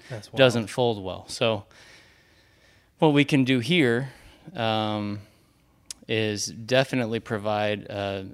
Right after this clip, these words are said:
Speaker 2: a much more holistic approach where we can individualize not just treatment, but what we're prescribing in the strength and conditioning world, right? So that's a, that's something that we can do with our clients here,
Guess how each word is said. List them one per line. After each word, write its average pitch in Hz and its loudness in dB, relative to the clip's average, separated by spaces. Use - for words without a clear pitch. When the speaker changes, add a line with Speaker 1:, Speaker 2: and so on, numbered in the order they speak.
Speaker 2:
a 107 -8
much 113 -4
more 113 0
holistic 110 -4
approach 120 -4
where 107 -4
we 107 -6
can 107 -6
individualize 107 -2
not 127 0
just 113 -6
treatment, 120 -2
but 107 0
what 123 0
we're 120 0
prescribing 110 -2
in 104 -6
the 101 -6
strength 104 -6
and 101 -8
conditioning 101 -6
world, 92 -8
right? 113 0
So 117 0
that's 123 0
a, 113 -2
that's 127 2
something 120 2
that 113 -2
we 117 0
can 110 -2
do 110 0
with 107 -2
our 104 -4
clients 104 -4
here, 123 -2